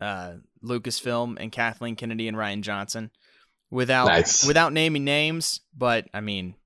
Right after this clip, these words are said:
Speaker 2: Sure. I mean,
Speaker 1: we all know. Basically, uh, talking about how they, they just have no desire to use any pe-, persons of color, and they have no idea
Speaker 2: Oh,
Speaker 1: how to
Speaker 2: God.
Speaker 1: write 'em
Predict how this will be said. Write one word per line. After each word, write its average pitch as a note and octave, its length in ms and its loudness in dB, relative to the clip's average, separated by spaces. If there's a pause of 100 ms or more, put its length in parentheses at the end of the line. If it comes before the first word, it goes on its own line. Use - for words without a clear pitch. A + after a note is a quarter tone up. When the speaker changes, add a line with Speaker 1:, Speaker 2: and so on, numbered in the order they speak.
(140)
Speaker 2:
Sure. E2+ 420 6 (380)
I A2+ 60 6
mean, F2 180 10
Speaker 1:
we C3+ 120 8
all A#2 200 4
know. F2 240 -4
Basically, D#3 560 2 (640)
uh, B2 480 4 (480)
talking E3+ 340 6
about D3+ 300 8
how C#3+ 460 4
they, C#3 560 2
they C#3 180 0
just C3+ 200 -2
have B2+ 200 0
no C#3 320 2
desire C3 560 2 (140)
to A#2 400 -4 (200)
use B2+ 720 -2
any C3+ 400 0
pe-, - 300 -4 (320)
persons C#3 380 0
of A2 100 -14
color, B2+ 540 0 (200)
and A2+ 280 -6
they A#2 60 2
have A#2 120 -2
no C#3 220 2
idea C3+ 260 6
Speaker 2:
Oh, E2 60 8
Speaker 1:
how B2+ 80 4
to E2+ 280 6
Speaker 2:
God. - 40 4
Speaker 1:
write A#2+ 220 4
'em A#2 260 -4